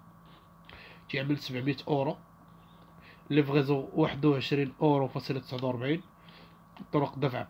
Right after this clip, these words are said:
باي بال، جوجل باي، فيزا، ماستر كارد، امريكا اكسبريس. يعني هنا، هنا الكونديسيون الى اخره، الروتور.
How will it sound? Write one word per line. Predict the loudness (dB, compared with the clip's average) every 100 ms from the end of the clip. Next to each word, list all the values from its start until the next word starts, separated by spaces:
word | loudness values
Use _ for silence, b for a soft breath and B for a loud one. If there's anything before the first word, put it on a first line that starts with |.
| 4
باي | 4
بال، | 4 0 0 -2
جوجل | -4 -6 -2
باي، | -2 0
فيزا، | 0 -2 -2 -4
ماستر | -6 -6 -8
كارد، | -6 -8 -8
امريكا | -6 -6 -4 -4
اكسبريس. | -6 -4 -2 -4 -8 B B B B B B
يعني | -4 0 0
هنا، | 0 -4 -6 -10 -20 -20 -20 -20 -20 -20 -20 -20 -20 -20 -20 -20 -20 -20 -18 -20 -20 -20 -20 -20 -20 -20 -20 -20 -20 -20 -20 -20 -20 -20 -14
هنا | -8 -6
الكونديسيون | -4 -4 -2 -2 -2 -4 -4
الى | -6
اخره، | -6 -8 -6 -4 -2 -2
الروتور. | -2 -6 -4 -4 -4